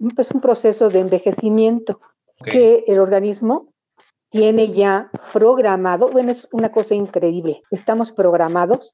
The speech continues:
Speaker 1: y se le llama apoptosis, que las células mueren.
Speaker 2: Ah.
Speaker 1: Entonces van, van, eh, muriendo, muriendo, pero ya no se van a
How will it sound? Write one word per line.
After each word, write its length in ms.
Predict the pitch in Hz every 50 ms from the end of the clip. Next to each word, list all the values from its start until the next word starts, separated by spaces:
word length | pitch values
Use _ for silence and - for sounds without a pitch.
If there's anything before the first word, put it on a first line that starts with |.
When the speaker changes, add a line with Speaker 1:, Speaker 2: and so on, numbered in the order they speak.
| _ -
Speaker 1:
y 80 | - 175
se 160 | - 220 202
le 120 | 190 190
llama 320 | 185 196 196 202 214 214 - -
apoptosis, 1120 | 185 - - - 175 - _ _ _ _ - 190 196 190 - - 214 233 294 285 - _ _ _
que 140 | - 175 165
las 200 | 165 170 175 -
células 600 | - - 214 214 220 226 226 226 226 208 - -
mueren. 540 | 233 233 247 247 254 262 262 254 233 233 _ _ _ _ _ _ - -
Speaker 2:
Ah. 120 | - 107 214
Speaker 1:
Entonces 600 | 208 220 165 127 - 240 254 240 - 247 240 233 240
van, 440 | 226 208 214 220 214 214 233 - _ _ _ _ _ _ _ -
van, 460 | 220 185 208 208 208 208 220 233 - - 233 - _ -
eh, 160 | 202 196 190
muriendo, 680 | 185 185 196 196 208 214 208 214 214 208 196 196 208 - - 214
muriendo, 460 | 190 190 180 185 196 196 196 220 220
pero 220 | - 214 196 196 202
ya 280 | 185 196 214 214 220 233
no 200 | 254 269 285 277
se 220 | 277 - 185 185
van 340 | 175 190 196 196 202 202 208
a 160 | 214 208